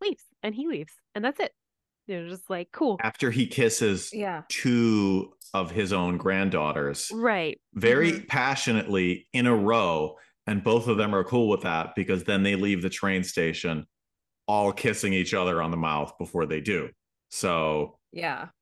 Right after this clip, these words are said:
Speaker 1: Which is very reminiscent of the painting that's on the, like,
Speaker 2: Mm-hmm.
Speaker 1: when the, when
Speaker 3: Mm-hmm.
Speaker 1: they walk out the door, their grouping is very similar to this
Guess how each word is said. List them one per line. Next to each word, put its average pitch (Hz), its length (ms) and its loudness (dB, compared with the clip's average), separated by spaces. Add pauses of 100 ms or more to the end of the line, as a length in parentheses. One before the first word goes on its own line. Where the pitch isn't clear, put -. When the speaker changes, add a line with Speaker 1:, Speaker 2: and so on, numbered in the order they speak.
(480)
Speaker 1:
Which 233 160 -2
is 233 100 -4
very 254 280 2
reminiscent 196 600 -6
of 185 320 -2
the 175 200 -6
painting 156 420 -8
that's 151 180 -12
on 160 140 -8
the, 147 100 -8 (100)
like, 147 360 -4 (400)
Speaker 2:
Mm-hmm. 98 560 -2
Speaker 1:
when 202 260 2
the, 214 100 4
when 202 220 2
Speaker 3:
Mm-hmm. 202 60 -4
Speaker 1:
they 220 180 2
walk 214 220 0
out 190 160 -2
the 180 120 -6
door, 160 440 -6
their 160 240 -8
grouping 156 640 -8
is 147 180 -10
very 151 240 -8
similar 147 480 -10
to - 120 -16
this 139 200 -14